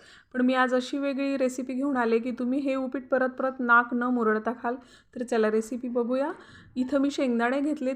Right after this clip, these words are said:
कढीपत्ता आहे, हिरवी मिरची, रवा एक वाटी,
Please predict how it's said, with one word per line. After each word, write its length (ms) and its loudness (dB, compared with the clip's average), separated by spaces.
कढीपत्ता 520 0
आहे, 140 2
हिरवी 420 -2
मिरची, 460 -2
रवा 260 0
एक 260 -4
वाटी, 360 -4